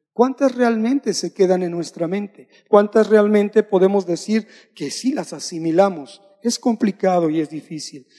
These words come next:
Por eso tenemos y debemos de estar en una disciplina. Pero lo que revela realmente el aprendizaje es lo que empezamos a vivir, lo que empezamos a poner en práctica. Y es donde les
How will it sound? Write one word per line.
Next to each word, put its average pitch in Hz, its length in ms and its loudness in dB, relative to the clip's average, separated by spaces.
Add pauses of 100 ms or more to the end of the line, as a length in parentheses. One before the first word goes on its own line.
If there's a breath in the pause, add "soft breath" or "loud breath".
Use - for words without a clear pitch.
(140)
Por 165 140 0
eso 196 140 -2
tenemos 208 720 0
y 196 120 -2
debemos 202 420 4
de 165 80 -2
estar 170 260 -6
en 170 80 -2
una 175 140 -2
disciplina. 202 720 -4 (380 soft breath)
Pero 214 180 8
lo 220 300 6
que 214 140 4
revela 220 580 6
realmente 190 720 2 (220 soft breath)
el 170 160 8
aprendizaje 196 1000 2 (160)
es 180 180 -2
lo 190 180 2
que 160 240 -2
empezamos 156 880 -8 (240)
a 151 140 -12
vivir, 135 360 -6 (500)
lo 185 340 8
que 175 200 0
empezamos 180 800 -2 (180 soft breath)
a 175 140 -4
poner 170 300 6
en 160 120 -2
práctica. - 640 -4 (360)
Y 214 140 2
es 240 140 2
donde 240 220 0
les 226 380 0